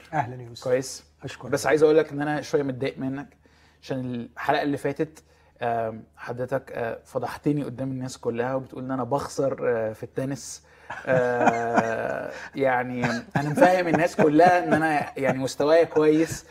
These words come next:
Speaker 1: آه.
Speaker 2: وأقدر أنافس وكده، ولدرجة إن أنا ب-، بستخدم، آه، آه،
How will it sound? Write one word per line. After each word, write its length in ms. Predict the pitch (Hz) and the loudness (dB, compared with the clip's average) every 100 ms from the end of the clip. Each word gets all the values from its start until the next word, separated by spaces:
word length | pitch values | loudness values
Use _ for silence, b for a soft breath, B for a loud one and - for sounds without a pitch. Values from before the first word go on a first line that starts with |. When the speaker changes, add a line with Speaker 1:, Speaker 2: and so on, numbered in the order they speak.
| B B | B B
Speaker 1:
آه. 140 | 127 | -2
Speaker 2:
وأقدر 320 | 147 151 143 | 0 2 2
أنافس 440 | 139 147 156 160 143 | 2 0 -4 -4 -6
وكده، 300 | 127 147 151 | 0 2 4
ولدرجة 440 | 139 127 135 143 | 2 0 -2 -2
إن 80 | 147 | -2
أنا 140 | 151 | -2
ب-، 420 | 139 139 139 135 156 | -2 -2 -4 -6 -12
بستخدم، 560 | - 165 147 151 143 | -2 0 2 0 0
آه، 80 | 127 | 0
آه، 500 | 120 120 123 120 113 | 0 -2 0 0 -2